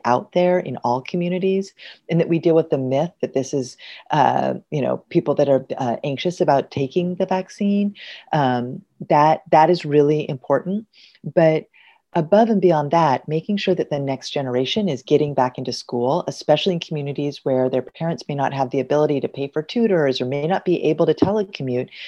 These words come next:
and children may be home alone or not, don't have access to the internet or all the things they need. Opening schools, I think, is really important for racial equity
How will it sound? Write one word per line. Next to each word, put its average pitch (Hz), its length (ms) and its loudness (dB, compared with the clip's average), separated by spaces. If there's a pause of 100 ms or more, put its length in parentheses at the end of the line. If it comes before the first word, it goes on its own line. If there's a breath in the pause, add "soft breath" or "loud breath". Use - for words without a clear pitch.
(160 loud breath)
and 165 140 0
children 170 300 0
may 156 120 2
be 151 100 -2
home 127 240 -6
alone 190 600 0
or 127 80 -2
not, 135 260 0
don't 151 160 0
have 143 140 0
access 135 320 -2
to 139 100 -6
the 139 140 0
internet 196 520 2
or 127 300 0
all 170 160 6
the 175 100 2
things 139 280 -6
they 127 120 -4
need. 123 360 -6 (500 loud breath)
Opening 185 380 2
schools, 143 420 -4
I 156 40 2
think, 143 200 -8
is 143 160 -4
really 156 420 0
important 151 480 -2
for 147 120 -2
racial 127 340 -4
equity 143 480 -6